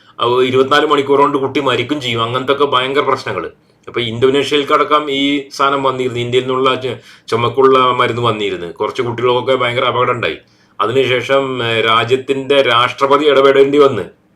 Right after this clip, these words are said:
ഈ മ-, മരുന്ന് കൊടുക്കാൻ പാടില്ല, അടുത്ത ഒരു നോട്ടീസ് വ-, മ-, വരുന്നത് വരെ ഇന്ത്യയിലത്തെ ഒരു മരുന്ന് ഇവിടെ കൊടുക്കാൻ പാടില്ല പറഞ്ഞിട്ട് പിന്നെ ഒരു പ-, പ്രഖ്യാപനം നടത്തിയിരുന്നു. അത്രക്കും ഗുരുതരമായ കാ-, ഗുരുതരമായിട്ടുണ്ട് കാര്യങ്ങൾ. അപ്പൊ ഇന്ത്യ എന്ന് പറഞ്ഞത് വലിയ,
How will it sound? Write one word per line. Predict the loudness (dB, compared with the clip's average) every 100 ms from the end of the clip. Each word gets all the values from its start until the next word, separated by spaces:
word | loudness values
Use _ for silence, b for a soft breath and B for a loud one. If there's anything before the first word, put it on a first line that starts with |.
| _ -6
ഈ | 0
മ-, | 0 2
മരുന്ന് | 0 0 -2 0
കൊടുക്കാൻ | 0 2 0 4
പാടില്ല, | 2 2 2
അടുത്ത | 2 2 0 0
ഒരു | 0
നോട്ടീസ് | 0 -2 -4 -6 0
വ-, | 2
മ-, | 2 -2 -2 -4 -6 -6
വരുന്നത് | -6 -6 -4
വരെ | -2 0 -2 B B -10
ഇന്ത്യയിലത്തെ | -4 0 2 4
ഒരു | 4
മരുന്ന് | 4 0 0
ഇവിടെ | 2 2
കൊടുക്കാൻ | 2 0 -2 -2 0
പാടില്ല | -2 0
പറഞ്ഞിട്ട് | 0 -2 -4 -6 -6 b b b _ -6
പിന്നെ | 0 2 4
ഒരു | 6 6 4 2
പ-, | 0 0
പ്രഖ്യാപനം | 0 2 2 2 2
നടത്തിയിരുന്നു. | 0 0 -2 -2 -6 -8 _ -2
അത്രക്കും | -2 -2 -2 -2
ഗുരുതരമായ | 0 0 2 2 2 2
കാ-, | 2 2 0
ഗുരുതരമായിട്ടുണ്ട് | -2 0 0 0 -2 -2 -4
കാര്യങ്ങൾ. | -2 -2 0 -2 -4 -8 b b
അപ്പൊ | -8
ഇന്ത്യ | -6 -6 -2 0
എന്ന് | 2
പറഞ്ഞത് | 0 -2 -4
വലിയ, | -4 -2 0 0